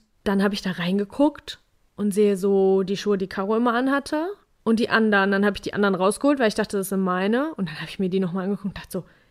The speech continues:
nee, das sind nicht die Schuhe, die ich gekauft habe, weil auch ich hab meine Schuhe halt erst kurz vorm Urlaub gekauft. <laughs> Profis, wie wir sind, ne? Haben wir uns natürlich nochmal gut eingedeckt mit neuen Sachen. Ist wichtig und richtig. Ja, und dann war ich so,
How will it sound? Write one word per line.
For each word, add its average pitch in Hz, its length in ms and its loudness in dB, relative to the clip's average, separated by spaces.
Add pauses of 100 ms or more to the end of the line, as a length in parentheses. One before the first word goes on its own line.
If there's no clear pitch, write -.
(260)
nee, 170 160 -8
das 190 300 -6
sind 196 180 -4
nicht - 240 -4
die 196 60 -6
Schuhe, 202 260 0
die 185 120 -2
ich 202 120 -8
gekauft 190 500 -4
habe, 190 280 0
weil 208 180 4 (280)
auch 196 140 -4
ich - 200 -2
hab 277 140 0
meine 208 200 2
Schuhe 214 280 2
halt 208 140 0
erst - 220 -4
kurz 226 240 0
vorm 208 180 -2
Urlaub 202 320 0
gekauft. 214 460 -2 (920)
<laughs> - 840 -16
Profis, 220 420 2
wie 208 160 0
wir 196 100 4
sind, 220 340 0
ne? 247 300 -2 (400)
Haben 220 100 0
wir 214 80 4
uns 208 80 -2
natürlich 214 280 -2
nochmal 208 260 0
gut 214 440 -4
eingedeckt 208 580 -4 (200)
mit 208 120 -2
neuen 196 300 0
Sachen. 208 380 -6 (160)
Ist - 200 -20
wichtig 214 320 -6
und 180 120 -4
richtig. 220 460 -4 (340)
Ja, 240 200 2
und 196 100 2
dann 185 120 2
war 190 100 4
ich 190 120 -2
so, 202 340 2